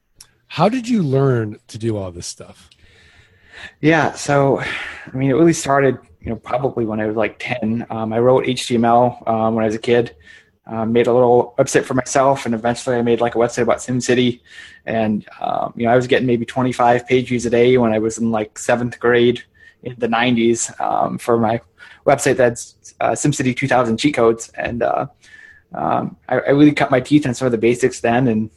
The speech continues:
Speaker 2: um, you know, I, I went to, you know, I went to college. I got an undergraduate degree in computer science. So I learned all the stuff that I hadn't learned by myself before, and, um, just got a really good technical understanding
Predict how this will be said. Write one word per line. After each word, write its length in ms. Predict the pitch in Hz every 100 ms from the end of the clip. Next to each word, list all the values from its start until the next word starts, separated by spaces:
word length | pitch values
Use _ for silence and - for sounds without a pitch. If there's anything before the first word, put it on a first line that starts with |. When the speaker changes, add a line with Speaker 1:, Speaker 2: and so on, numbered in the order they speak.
| -
Speaker 2:
um, 400 | 110 110 104 113 _ _ _ _ _ -
you 60 |
know, 80 | 120
I, 260 | 120 113 117
I 140 | -
went 200 | 120 120
to, 360 | 123 117 117 113 _ _ _ -
you 120 | -
know, 80 | - _ _
I 80 | -
went 100 | 120
to 60 | -
college. 400 | 135 135 135 131
I 40 |
got 200 | 113 113
an 100 | 110
undergraduate 480 | 113 120 117 113 117
degree 160 | - 117
in 60 |
computer 260 | 120 113 110
science. 400 | - 123 131 -
So 300 | 117 113 113 - - - -
I 60 |
learned 220 | 127 131 127
all 140 | 123
the 80 | 117
stuff 320 | - 131 -
that 100 | 113
I 40 |
hadn't 240 | 113 127 117
learned 180 | 135 131
by 80 | 123
myself 360 | 120 135 127
before, 420 | - - 127 135 127
and, 180 | 113 - - - - _ -
um, 180 | 57 -
just 160 | -
got 80 | -
a 40 | 127
really 180 | 135
good 220 | 135 135 135
technical 500 | 135 143 139 131 -
understanding 760 | 139 135 135 135 131 127 123